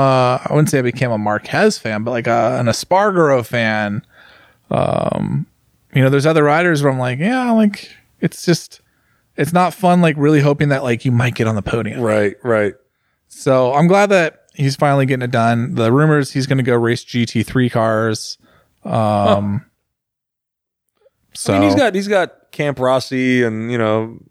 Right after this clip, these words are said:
Speaker 1: he's got his team in MotoGP. Like, he'll, he'll still be around.
Speaker 2: he'll be around.
Speaker 1: Uh, you'll probably still see him in the paddock every now and then.
Speaker 2: He, he was, he was definitely and is, you know, a class act. The guy, the guy did a, I think he was awesome to be around. He, he, he brought a,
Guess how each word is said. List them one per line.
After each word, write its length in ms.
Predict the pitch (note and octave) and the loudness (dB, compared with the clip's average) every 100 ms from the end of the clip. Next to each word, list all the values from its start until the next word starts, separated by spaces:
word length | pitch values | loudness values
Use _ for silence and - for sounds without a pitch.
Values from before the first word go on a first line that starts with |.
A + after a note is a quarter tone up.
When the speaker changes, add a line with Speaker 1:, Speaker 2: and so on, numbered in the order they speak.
| _ - | _ -4
Speaker 1:
he's 240 | E3+ E3 | 2 2
got 260 | D3 D#3+ D3 | 2 0 0
his 280 | D3+ C3 - | -2 -4 -8
team 580 | - E3+ E3 D#3+ D3+ C#3 | -2 2 4 4 4 4
in 100 | C3+ | 4
MotoGP. 480 | C3 C3 C3 D3 | 2 0 0 2
Like, 140 | F#3+ G3 | 2 4
he'll, 200 | F4 C#4+ | 2 2
he'll 200 | D4+ D#4+ | 0 0
still 240 | - B3+ | 2 2
be 120 | F#3 | 2
around. 360 | C#3 A2+ A#2 C#3+ | 2 0 -2 2
Speaker 2:
he'll 100 | E3 | 2
be 100 | D#3 | 2
around. 360 | A2+ G2+ G2+ A2+ _ _ _ - | 2 0 -2 -8 _ _ _ -2
Speaker 1:
Uh, 320 | C3 C3+ C3+ | 2 2 2
you'll 100 | F#3+ | 2
probably 180 | G#3 D#3+ | 0 0
still 160 | D3+ | 0
see 160 | - B2+ | -2 -2
him 100 | B2+ | -2
in 40 | |
the 60 | A#2 | -2
paddock 320 | G2+ G2 G2+ | -2 -4 -2
every 160 | G#2+ G2+ | -4 -2
now 140 | G#2+ | -2
and 100 | G#2+ | 0
then. 160 | G#2+ A#2+ | 2 2
Speaker 2:
He, 180 | D#3+ G3 | 4 4
he 60 | |
was, 280 | G#3+ G3+ E3+ | 4 4 2
he 160 | E3 F3+ | 2 4
was 160 | F3+ | 2
definitely 600 | D3 F#3 F#3+ G3 F#3+ F3+ | 2 2 2 -2 -2 0
and 140 | E3+ E3 | 0 -2
is, 380 | G3 E3 A#2+ A#2 | 0 0 -2 -8
you 220 | C3 C#3+ | -8 -2
know, 100 | B2+ | -2
a 60 | B2 | -2
class 340 | C#3 C#3+ - | 0 0 2
act. 200 | C3 B2+ | 0 0
The 60 | B2 | -2
guy, 220 | C#3 C#3 | 0 -2
the 160 | C3+ C3+ | -4 -2
guy 220 | D3+ D3+ | -2 -2
did 340 | C3 C3+ C#3+ | -6 -2 0
a, 220 | C#3 B2+ A#2+ _ _ _ _ _ _ | 2 0 -8 _ _ _ _ _ _
I 100 | - | -8
think 220 | C#3+ F#3+ E3+ | -2 0 2
he 80 | |
was 180 | D3+ C3+ | 2 2
awesome 380 | B2+ A#2+ - G#2+ | 0 -2 -4 -12
to 100 | G#2 | -6
be 100 | G#2+ | -2
around. 300 | G#2 F#2+ F#2+ | 0 0 -2
He, 100 | A#2 | -2
he, 160 | A2 A2 | -2 0
he 140 | A#2+ | 0
brought 320 | A#2+ C3+ C#3+ | 0 2 2
a, 240 | C3 A2+ | 2 2